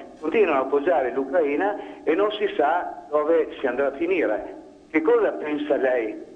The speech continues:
Noi continu-, continueremo a mantenere le sanzioni, continueremo a tenere questa situazione dell'Ucraina in sospeso, eh, penso per mezzo secolo ancora, perché oppure rischieremo qualcosa di grosso.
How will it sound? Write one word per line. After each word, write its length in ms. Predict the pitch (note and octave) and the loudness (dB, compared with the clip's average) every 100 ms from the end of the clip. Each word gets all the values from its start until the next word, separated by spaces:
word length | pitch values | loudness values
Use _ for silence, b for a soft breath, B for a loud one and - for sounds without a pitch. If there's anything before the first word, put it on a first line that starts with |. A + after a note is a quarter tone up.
| - | -6
Noi 340 | F3 F#3+ D3+ C3 | 0 2 2 0
continu-, 460 | C3+ B2+ C3+ - | -2 -2 -4 -4
continueremo 880 | - C#3 D#3 D3 D3 D#3 G3+ F#3 C#3+ | -2 2 4 4 4 2 2 0 -2
a 20 | B2+ | -2
mantenere 600 | C3 C3+ B2+ D#3+ E3 C#3+ | -4 -2 0 0 0 0
le 220 | C3 - | -2 -4
sanzioni, 600 | G#2 G#2+ D#3 E3 - - - - - | -10 -2 0 0 -2 -8 -12 -16 -10
continueremo 760 | - C3 C#3 C3+ C#3 E3+ - D3+ | -6 0 2 2 2 0 0 -2
a 60 | C3+ | -2
tenere 840 | C3 C#3+ D#3+ D#3 B2+ - - - - - | -2 0 0 0 -2 -4 -12 -18 -20 -4
questa 260 | C3+ C3+ C3+ | -2 -2 -4
situazione 640 | - - F3 C#3 F3 F3 | -6 2 2 4 4 4
dell'Ucraina 640 | D3 C3+ B2+ C3 C#3 D#3 D3 | 2 2 2 2 4 2 2
in 180 | - - | -2 -8
sospeso, 640 | - C#3 D3 D#3+ G3 G3+ G3+ B B - | -4 0 2 2 0 0 -6 B B -10
eh, 520 | - A#2+ A#2 A2 - - - | -4 0 0 0 -4 -14 -2
penso 380 | D#3+ E3+ - C#3 | 2 2 2 0
per 180 | C3 B2 | 0 0
mezzo 300 | C#3 C3+ C3 | 0 0 -2
secolo 420 | - C3+ B2+ D3 | 0 0 2 0
ancora, 360 | A#2 G#2 A#2 C#3+ | -2 -2 0 0
perché 580 | A#2 G2+ B2 A#2+ - - - - | -2 0 -2 -2 -10 -18 -10 -2
oppure 460 | C3+ F#3 G#3 G3 | 2 4 4 4
rischieremo 600 | D#3+ D#3 D3 D3 E3 D#3 | 0 -2 0 0 0 0
qualcosa 380 | - C3 D3 C#3 | -2 -2 0 0
di 120 | C3+ | 0
grosso. 560 | A#2+ A2 G2+ A#2 G#2+ | 0 0 -2 -4 -6